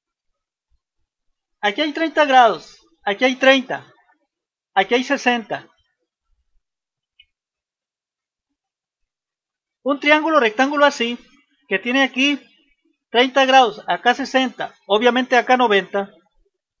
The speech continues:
tiene que su cateto más pequeño, si mide uno,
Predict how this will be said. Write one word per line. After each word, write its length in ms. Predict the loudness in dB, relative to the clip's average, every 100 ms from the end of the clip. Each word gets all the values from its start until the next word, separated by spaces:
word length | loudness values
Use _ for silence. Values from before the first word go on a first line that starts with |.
| _ _ _ _ _ _ _ _ _ _ _ _
tiene 480 | 0 2 4 2 -2 _ _ _ _ _ _ _ _ _ _ _ _ _ _ _ _ _ _ _ _ -6
que 100 | -6
su 160 | -4
cateto 360 | -4 -2 -2 -2
más 160 | -4 -4
pequeño, 600 | -8 -2 -2 0 -4 -8 _ _ _ _ _
si 280 | -20 -18 -10
mide 300 | -4 2 2
uno, 420 | 2 0 -6 -10